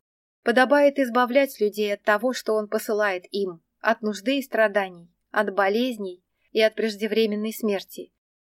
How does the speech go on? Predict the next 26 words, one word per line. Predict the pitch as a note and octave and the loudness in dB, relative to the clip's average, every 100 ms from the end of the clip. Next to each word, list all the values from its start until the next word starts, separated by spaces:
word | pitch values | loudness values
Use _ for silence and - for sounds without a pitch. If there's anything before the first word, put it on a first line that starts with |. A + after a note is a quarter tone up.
| _ | _
Любви | B3+ B3+ C4+ E4 | -2 0 2 2
же | C#4 | 2
от | C4 B3 | 0 0
людей | B3 A3+ C4 C4 | -4 0 -2 -2
я | - C4+ C4 | -2 0 2
боюсь, | B3 A3 F#3+ - - _ _ - | 0 -2 -8 -14 -20 _ _ 0
боюсь, | A3+ A3+ B3+ C#4 | 4 4 2 -4
как | - A#3+ G#3+ | 0 -2 2
бы | A3+ | -2
любовь | A#3 G#3+ C#4 - | 0 0 -2 0
людская | G#3 - - G#3 G3 F#3 _ - | -4 -4 -2 0 0 -4 _ -6
не | A#3+ | -6
соблазнила | A#3+ A#3+ A#3 A#3+ B3 C4+ A3+ | -4 -2 0 -2 -2 -4 -4
меня, | F#3+ F#3 F3+ F3 _ _ _ _ | -4 -8 -10 -16 _ _ _ _
не | A#3+ C4 | -2 -2
помешала | C4+ C4+ - D4+ G3+ | 0 -2 0 2 2
мне | F#3 G3 | 0 -4
в | G#3 | -2
одном | G#3 A3 A#3 | 0 0 -2
главном | A3+ B3+ G#3+ F#3 | 2 0 0 -4
моём | F#3 F#3 F#3 F#3 | -4 -4 -6 -8
деле, | F3+ G3+ E3+ F#3 _ _ _ | -4 -2 -4 -12 _ _ _
в | _ - | _ -2
том, | C#4+ D4 G#3+ | 2 2 -2
чтобы | - - G#3 A#3+ - | -6 -4 -2 0 0
увеличить | A#3+ A3+ A#3 B3+ C#4+ A#3 - | -4 -4 -4 -4 -4 -8 -10